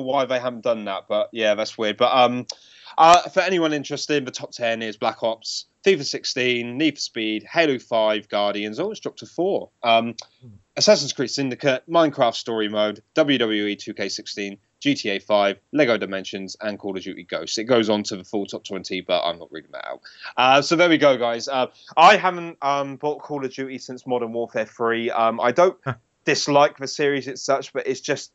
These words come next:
Speaker 1: it doesn't offer enough for me to come back to it. I'm just, and the focus on multiplayer, and I'm not a big multiplayer guy, apart from Destiny and War Thunder, which kind of buck the chin, but there's
Speaker 2: <laughs>
Speaker 1: reasons for that. Um, yeah, because reasons, as Ben would say. Uh,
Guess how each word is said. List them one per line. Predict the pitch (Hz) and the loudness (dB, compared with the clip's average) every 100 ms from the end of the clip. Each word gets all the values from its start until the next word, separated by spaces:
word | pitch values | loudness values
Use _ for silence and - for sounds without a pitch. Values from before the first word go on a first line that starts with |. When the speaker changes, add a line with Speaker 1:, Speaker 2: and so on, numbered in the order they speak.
| _ _ | _ _
Speaker 1:
it | 135 131 | -4 0
doesn't | 135 127 | -2 0
offer | 127 123 123 | -2 0 -2
enough | 120 117 | 0 -2
for | 120 | -4
me | 117 | -6
to | 104 | -6
come | - 113 | -2 -2
back | 107 - | 0 -2
to | - 110 | -4 -2
it. | 113 120 | -2 0
I'm | 113 117 | 0 0
just, | 113 113 - | -2 -6 -2
and | 123 113 | -2 0
the | 120 110 | -2 0
focus | 127 123 127 120 | 0 0 0 -4
on | 110 | 0
multiplayer, | 107 - 107 117 107 104 | -2 -2 -4 0 2 2
and | 104 | 0
I'm | 107 | -2
not | 113 | -2
a | 107 | -4
big | 107 | -4
multiplayer | 107 104 101 107 107 98 | -2 -2 -4 -4 0 0
guy, | 98 101 101 101 - - | 2 4 4 0 -6 -6
apart | - - 131 113 | -4 2 2 2
from | 113 | -4
Destiny | 113 110 - 107 | -2 -2 -4 -8
and | 101 | -6
War | 101 104 | -4 -4
Thunder, | - 101 95 | -4 -8 -8
which | 98 - | -12 -8
kind | 107 | -8
of | 98 | -4
buck | 113 - | -4 -4
the | 101 | -12
chin, | - 95 | -6 -6
but | 95 95 | -4 -4
there's | 101 90 | -6 -6
Speaker 2:
<laughs> | |
Speaker 1:
reasons | 101 95 143 90 | -4 -2 -4 -12
for | - 92 | -10 0
that. | 92 - - - - - | 0 0 -12 -20 -14 2
Um, | 120 120 117 117 | 6 8 6 2
yeah, | 104 - | -6 -8
because | 101 101 87 | -14 -14 -14
reasons, | 90 87 92 95 | -14 -14 -16 -18
as | - 92 | -18 -12
Ben | 95 90 | -10 -10
would | 90 | -12
say. | - 92 95 | -6 -4 0
Uh, | 104 107 113 | 2 4 2